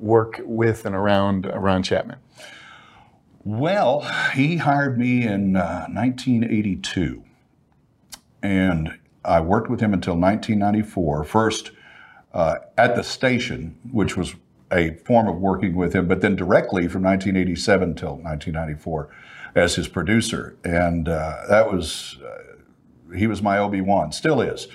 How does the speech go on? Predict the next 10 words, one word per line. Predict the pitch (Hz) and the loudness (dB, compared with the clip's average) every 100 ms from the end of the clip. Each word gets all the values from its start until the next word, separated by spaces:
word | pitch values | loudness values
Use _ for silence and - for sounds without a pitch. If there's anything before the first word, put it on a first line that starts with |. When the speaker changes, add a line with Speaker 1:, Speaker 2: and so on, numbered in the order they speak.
| - | -2
Speaker 1:
Wow. | 101 90 - - | 0 0 -4 -2
Speaker 2:
Um, | 95 92 92 85 85 80 87 - | 2 2 0 -2 -6 -8 -10 -16
<laughs> | - - | -10 0
it's | 190 127 - | 2 2 -2
funny, | - 139 123 92 - - - | 2 2 2 -2 -10 -20 -12
right | 95 123 131 | 0 2 2
after | 135 123 | 0 -2
Ron | 104 107 101 87 | -2 2 0 0
passed, | 110 107 95 - - | 0 2 0 -4 -6
uh, | 95 90 82 | -4 -4 -6